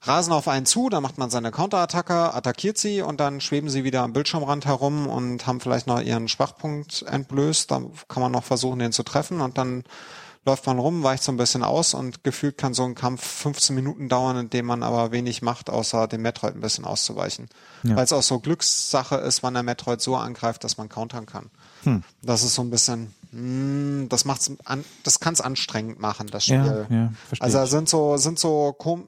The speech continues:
Speaker 1: sind so komische Designentscheidungen drin. Hätten sie Metroid-Kämpfe ein bisschen flüssiger gemacht,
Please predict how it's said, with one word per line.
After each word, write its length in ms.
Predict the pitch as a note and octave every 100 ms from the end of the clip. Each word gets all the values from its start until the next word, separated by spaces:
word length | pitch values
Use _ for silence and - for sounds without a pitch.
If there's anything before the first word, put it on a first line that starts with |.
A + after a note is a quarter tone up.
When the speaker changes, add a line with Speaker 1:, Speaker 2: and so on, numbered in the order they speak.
| -
Speaker 1:
sind 260 | D3 F#3 F#3+
so 120 | E3+
komische 400 | F3+ F#3+ F#3 E3+
Designentscheidungen 800 | D3 C#3 B2+ C#3 C3 A#2 A2+ A2+
drin. 180 | A2+ A2+
Hätten 180 | C3+ C3+
sie 140 | C#3
Metroid-Kämpfe 640 | C#3 - D#3 - C#3+ C#3+ C3+
ein 120 | C3+
bisschen 240 | - C#3
flüssiger 460 | - E3 - E3 D3+
gemacht, 400 | D3+ D3+ D#3